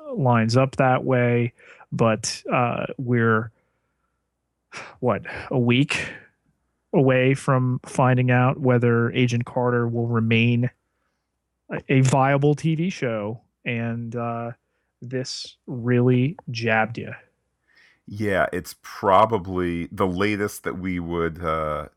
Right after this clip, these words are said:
Speaker 2: know would be, would be Tuesday, May seventeenth, probably over the weekend or, or Monday at the latest is when the,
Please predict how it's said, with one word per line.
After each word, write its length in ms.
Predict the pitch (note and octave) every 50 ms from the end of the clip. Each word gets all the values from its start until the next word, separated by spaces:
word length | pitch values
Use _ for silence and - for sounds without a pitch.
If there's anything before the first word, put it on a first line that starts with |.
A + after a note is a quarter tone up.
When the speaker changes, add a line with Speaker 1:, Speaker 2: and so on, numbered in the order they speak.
| _ - _ _ _ -
Speaker 2:
know 400 | E2+ E2+ E2+ F2 F2 E2+ E2+ E2
would 280 | D#2+ D2 D#2 D2+ D2 -
be, 400 | E2 D#2 D2+ D2+ D2 D2 C#2+ - _ _ _ _ _ -
would 240 | D#2+ E2 D#2 D2 -
be 300 | E2+ D#2 D2 C#2+ C#2 C#2 _ _ _ -
Tuesday, 440 | - G2+ F#2+ F2 D#2+ - F2 D#2
May 220 | D#2 D2+ D2+ C#2+ C#2+
seventeenth, 800 | - - E2+ D2+ C#2 D2+ D2+ - - F2 D#2+ D#2+ D#2 - _ _ _
probably 920 | - - - F#2+ F2 D#2 D#2 E2+ F2 F2 E2 E2 D#2 D#2 D2+ D2+ D2+ D2+ - _ _ _ - - _ - _ - - - - - - - - - - -
over 200 | - A#2+ G#2+ A2+
the 100 | G#2 G#2+
weekend 640 | G2+ G#2+ A#2+ A#2 - - A2+ G2+ G2+ G2 G2+ G2 - - - -
or, 300 | G2+ F2+ E2+ E2 E2 D#2+
or 260 | - F2 F2 E2+ E2+
Monday 420 | E2+ E2+ F#2 F#2 F2+ E2+ F2+ E2+ E2
at 120 | D#2+ -
the 60 | D#2+
latest 520 | D#2 D#2+ D#2+ D#2+ D2+ D#2 D2+ - - - -
is 160 | - D#2 D#2
when 560 | D#2+ D#2 D#2 D#2 D2+ D2 D2 D2 D2 D2+ E2 - _ _
the, 280 | - D#2+ C#2+ - -